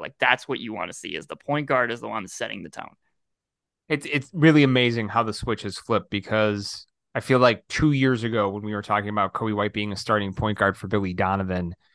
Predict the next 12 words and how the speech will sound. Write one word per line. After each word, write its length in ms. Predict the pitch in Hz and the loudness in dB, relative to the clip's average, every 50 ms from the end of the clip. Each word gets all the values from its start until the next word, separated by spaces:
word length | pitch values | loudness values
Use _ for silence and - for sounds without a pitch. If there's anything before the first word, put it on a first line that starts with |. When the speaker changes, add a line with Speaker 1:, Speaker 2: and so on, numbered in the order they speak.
| _ _ _ _ _ _ _ _ - | _ _ _ _ _ _ _ _ -6
Speaker 2:
I, 120 | - - | -4 -2
I 80 | - - | 0 2
wouldn't 200 | 123 127 113 110 | 4 4 4 4
say 140 | - 117 104 | 4 2 2
it 80 | 95 | 2
was 120 | 101 101 104 | 0 -4 -4
a 40 | |
complete 420 | - 104 92 - 107 113 107 101 - | -4 -4 -2 -2 -2 -2 -4 -4 -4
disaster, 760 | 101 95 95 95 95 95 101 104 - - - - 95 92 90 | -4 -4 -4 -2 -2 0 0 0 0 -2 -4 -4 -2 -2 -2
but 200 | 90 104 101 98 | -2 -4 -4 -4
it 100 | 95 - | -2 0
just, 380 | - 120 107 - - - - | 2 2 2 0 -4 -14 -18